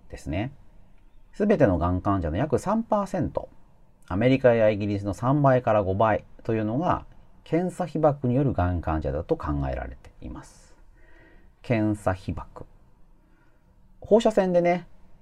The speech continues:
あの、体の中を、まあ、透視して、がん細胞がないかというのを調べるわけですけれども、放射線で、を通すわけですから、被曝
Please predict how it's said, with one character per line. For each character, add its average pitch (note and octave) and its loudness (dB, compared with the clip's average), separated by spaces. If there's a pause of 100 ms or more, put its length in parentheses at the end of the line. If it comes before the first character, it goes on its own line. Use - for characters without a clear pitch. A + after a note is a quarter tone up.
あ F#2 0
の、 E2 -4
体 G2 2
の F#2+ 0
中 F#2 0
を、 C2+ 0
ま E2 -2
あ、 - 0
透 F2+ -2
視 - -8
し - -12
て、 C3+ -4 (1300)
が G#2+ 2
ん G2+ 2
細 G2 2
胞 D2+ -2
が D#2 -2
な G2+ 2
い - -2
か C#2+ -6
と A#1+ -10
い C2 -6
う D2 -6
の C2+ -6
を - -12
調 E2+ 0
べ E2 -4
る D2 -4
わ C2+ -8
け - -12
で - -14
す - -18
け - -12
れ - -12
ど E2+ -8
も、 G2+ 0
放 D3+ 4
射 D3 4
線 C3 4
で、 A#2 0 (560)
を A2 4
通 G2+ 0
す D2+ -8
わ C2+ -2
け - -12
で - -10
す - -18
か F2+ 0
ら、 E2+ 2
被 A#2 -2
曝 A2 0